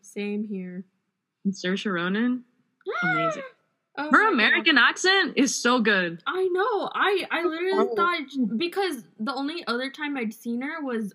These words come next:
Speaker 1: Lovely Bones, where she also had an American accent.
Speaker 2: Yeah.
Speaker 1: So I thought she was American this whole time.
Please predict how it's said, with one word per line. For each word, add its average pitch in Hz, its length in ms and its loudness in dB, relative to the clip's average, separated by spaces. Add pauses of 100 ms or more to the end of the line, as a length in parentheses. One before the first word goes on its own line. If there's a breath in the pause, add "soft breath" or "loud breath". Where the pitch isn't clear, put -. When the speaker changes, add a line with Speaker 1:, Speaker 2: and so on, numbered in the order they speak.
(120)
Speaker 1:
Lovely 233 460 -6
Bones, 214 720 -6
where 247 180 -6
she 247 200 -12
also 220 280 -6
had 262 140 -6
an 285 80 -8
American 285 320 -8 (100)
accent. 359 380 -14 (140)
Speaker 2:
Yeah. 190 240 0
Speaker 1:
So - 200 -12
I 302 200 -2
thought 359 160 -8
she 339 160 -10
was 311 220 -8
American 220 840 -6
this 233 180 -6
whole 254 200 -12
time. 254 340 -10